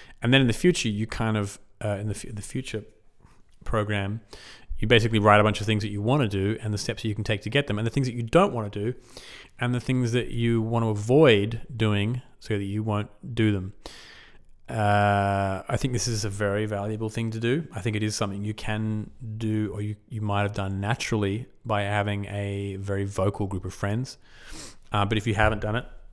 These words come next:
I would recommend doing it. Personally, I did it while I was doing therapy, and I found it, uh, as valuable, if not more valuable, than the times when I've been quite introspective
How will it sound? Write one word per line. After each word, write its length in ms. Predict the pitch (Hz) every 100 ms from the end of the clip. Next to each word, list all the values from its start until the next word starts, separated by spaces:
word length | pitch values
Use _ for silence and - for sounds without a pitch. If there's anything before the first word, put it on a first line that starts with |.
| - - - -
I 140 | 110 104
would 300 | 107 104 - -
recommend 480 | 110 101 110 104 101
doing 240 | 104 104
it. 280 | 104 - - - - - - - - - - - - -
Personally, 600 | - 135 120 131 127 123 110
I 120 | 113
did 180 | 117 117
it 100 | 113
while 140 | 117
I 60 | 113
was 100 | 107
doing 220 | 117 113
therapy, 500 | - 120 120 127 131 - - - - - - - - - - -
and 120 | 127
I 60 | 113
found 380 | - 110 110 107
it, 260 | 110 -
uh, 680 | 104 104 101 98 98 101 98
as 220 | 98 110 98
valuable, 500 | 104 104 107 104 101
if 140 | -
not 220 | 104 95
more 240 | 107 104 101
valuable, 500 | 98 98 98 101 98
than 140 | 98
the 60 | 95
times 380 | - 95 92
when 100 | 101
I've 280 | 95 92 - - - -
been 540 | 101 95 95 95 - _ _ - _ -
quite 300 | - 107 98
introspective 720 | 98 - - 98 - 101 -